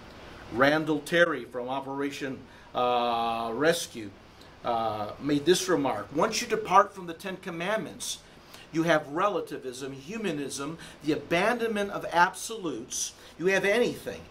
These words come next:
How long before child pornography is mainstream?" When you take the Ten Commandments away and you erase those absolutes,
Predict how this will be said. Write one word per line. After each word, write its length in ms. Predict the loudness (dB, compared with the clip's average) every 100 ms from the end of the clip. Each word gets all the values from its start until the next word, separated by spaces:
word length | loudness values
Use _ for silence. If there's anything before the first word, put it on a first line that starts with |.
| -18 -6
How 260 | 2 6
long 320 | 6 6 4 2
before 360 | -4 0 0
child 580 | 0 2 4 4 0 -4
pornography 880 | -4 2 4 2 -2 -8 -10 -10 -10 -16 -18 -8
is 220 | -8 -4
mainstream?" 880 | -2 -2 -2 -2 -4 -4 -4 -4 -6 -14 -18 -18 -18 -18 -16 -16 -16 -16 -10 -6
When 160 | -4
you 140 | -2 0
take 280 | 2 2
the 80 | 0
Ten 320 | -4 -2 -2
Commandments 580 | -4 -2 0 0 -2 -4
away 380 | 2 4 4 0
and 120 | -2
you 140 | 0 0
erase 640 | 0 0 4 6 4 -2
those 320 | -2 -2 2
absolutes, 840 | 2 2 -2 -10 -8 -6 -6 -8